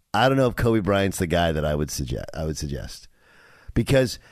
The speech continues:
and I didn't love Kobe the, the player for a good portion of his career.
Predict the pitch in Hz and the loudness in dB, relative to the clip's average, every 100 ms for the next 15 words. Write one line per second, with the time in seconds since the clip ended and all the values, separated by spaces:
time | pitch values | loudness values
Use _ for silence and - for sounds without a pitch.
0 | - 156 190 247 214 180 208 165 156 _ | -2 4 4 4 4 4 4 2 -10 _
1 | - 143 160 147 127 - - 123 - 131 | 0 2 4 4 2 -2 -2 -2 0 2
2 | 156 131 92 - - 110 92 135 143 - | 4 4 0 -4 0 0 2 2 0 0
3 | 131 135 - 117 107 - - 101 117 | 0 0 0 0 0 -2 -2 0 0